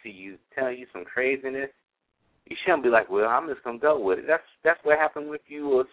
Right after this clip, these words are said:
with Jim Jones back in the day. You know, you drink the juice,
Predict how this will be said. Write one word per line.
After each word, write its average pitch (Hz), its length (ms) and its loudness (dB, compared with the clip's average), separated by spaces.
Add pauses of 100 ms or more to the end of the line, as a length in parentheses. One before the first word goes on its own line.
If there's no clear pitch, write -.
(140)
with 143 140 2 (140)
Jim 151 240 -6
Jones 170 440 -2
back 104 220 4
in 104 60 -18
the 104 60 -14
day. 92 340 2
You - 120 -20
know, 131 300 -4 (480)
you 120 120 -20
drink 147 260 0
the 139 80 -10
juice, 185 300 -6